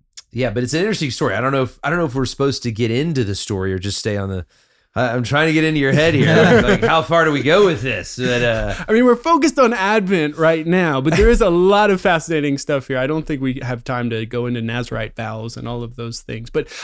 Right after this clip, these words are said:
Speaker 3: I think at the least, the Nazarite vow is pointing to this is a person set apart.
Speaker 1: Yes.
Speaker 3: Right?
Speaker 2: Mm-hmm.
Speaker 3: He's, he's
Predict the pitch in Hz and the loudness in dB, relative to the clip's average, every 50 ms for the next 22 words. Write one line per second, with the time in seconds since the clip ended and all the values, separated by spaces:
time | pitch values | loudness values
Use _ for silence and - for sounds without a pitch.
0 | - - 151 - - 214 190 175 156 - 139 143 143 147 175 208 185 156 - - | -8 -6 -4 -2 -2 0 0 -2 -4 -4 -2 -2 0 0 0 0 -2 -2 -2 -4
1 | 139 143 139 135 135 135 127 123 120 131 123 123 123 120 117 110 - - - 135 | -4 -2 -2 -2 -2 -2 -4 -2 -2 -2 -2 -2 -2 -4 -4 -6 -8 -8 -6 -6
2 | 127 123 117 113 - - 123 120 120 113 - - _ _ _ - 147 - 170 143 | -4 -4 -4 -6 -6 -6 -4 -4 -4 -4 -6 -10 _ _ _ -6 -6 -4 -4 -4
3 | 127 131 123 - - - _ - - 151 143 - - 131 120 113 113 - - 135 | -4 -6 -8 -10 -16 -20 _ -12 -8 -6 -6 -6 -6 -6 -6 -6 -6 -6 -6 -6
4 | 127 120 117 - - - - - - - - _ _ _ _ _ 113 104 87 - | -6 -8 -10 -12 -14 -14 -14 -14 -16 -18 -20 _ _ _ _ _ -6 -6 -4 -4
5 | 110 107 104 101 98 95 92 110 127 120 131 151 - - 135 123 - - | -2 -2 0 0 0 0 0 0 0 0 0 0 0 0 0 -2 -4 -8